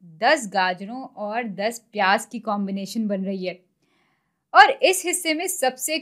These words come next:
कम गाजरों के साथ वाहिद यही एक कॉम्बिनेशन है। तो भाई, हमारा जवाब हो जाएगा दस गाजर और दस प्याज।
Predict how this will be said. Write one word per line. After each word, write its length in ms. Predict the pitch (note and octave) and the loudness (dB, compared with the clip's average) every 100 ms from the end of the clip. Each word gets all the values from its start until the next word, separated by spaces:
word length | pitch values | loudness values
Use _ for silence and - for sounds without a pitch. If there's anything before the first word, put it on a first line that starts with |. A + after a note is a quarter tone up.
| - | -2
कम 240 | B3 C4+ | -2 0
गाजरों 400 | A#3+ G#3 A3 A#3+ | 2 2 2 -4
के 120 | A#3+ C#4 | -6 -6
साथ 320 | A3+ A#3 A3 | -4 -4 -6
वाहिद 480 | F#3 F#3 G#3+ A3 F3+ | -4 -2 -2 -4 -8
यही 400 | F3 G3 A3 C4 | -8 -6 -4 -4
एक 160 | C4 C4 | -6 -2
कॉम्बिनेशन 600 | A#3 G3 F#3+ G3 G3+ G#3 | -4 -2 -6 -10 -10 -10
है। 140 | G#3 A#3 _ _ _ _ _ _ _ _ - | -10 -18 _ _ _ _ _ _ _ _ -6
तो 100 | B3+ | -4
भाई, 220 | A#3+ C#4+ D4 | 0 0 0
हमारा 420 | A#3 G3+ G#3 B3+ | 0 2 4 4
जवाब 340 | A3+ G#3 G3 | 4 2 2
हो 100 | G3+ F#3+ | 0 -6
जाएगा 560 | F#3+ F3+ F3+ F#3 G3+ A3 _ - | 0 0 0 0 0 0 _ -2
दस 240 | F#3+ G3 | -2 -2
गाजर 520 | F#3 F#3 F#3 A3 C4 - _ | 0 2 2 0 -4 -4 _
और 320 | F#3 F3+ G#3 - - _ | -4 -2 -2 -4 -14 _
दस 260 | G3+ G3 F#3+ | 0 0 -2
प्याज। 380 | - E3+ E3 - | 0 2 2 -6